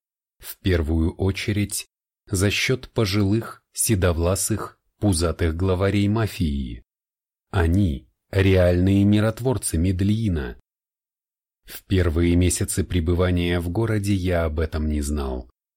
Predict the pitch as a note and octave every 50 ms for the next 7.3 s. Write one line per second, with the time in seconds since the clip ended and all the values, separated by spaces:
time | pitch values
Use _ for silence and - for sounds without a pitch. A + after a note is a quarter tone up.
0 | _ _ _ _ _ _ _ _ _ _ - F#2 F2+ F2+ E2 E2+ F2+ F2 D#2+ E2+
1 | D#2+ D#2+ E2 E2+ E2+ F2+ E2 F2 F2+ - - F#2+ F2+ E2 E2+ F2+ F2+ F#2 F#2 F2+
2 | - - - - F#2+ F2+ F2 F2+ F#2 F#2 F#2 F#2 F2+ - - F#2 F2+ F2 F2+ F2
3 | F2+ F#2 F2+ F2+ F2+ F#2 F#2+ F2+ - - - - G#2+ G2 G2 G2 - A2 G#2 -
4 | - - F#2+ F2 E2 F#2 F#2+ F#2+ F#2+ G#2 G2+ G#2+ G#2+ G#2 F2+ D2 C#2 D2 C2 B1
5 | - - _ _ _ _ _ _ _ _ _ _ _ _ - G#2+ G#2 G2 F#2+ F2
6 | E2+ D#2+ - F#2+ F2 D#2+ F#2+ F#2+ F#2+ G2 G2 G2+ G#2+ G#2+ - - B2 A2+ - -
7 | - - D2 B1 A#1 -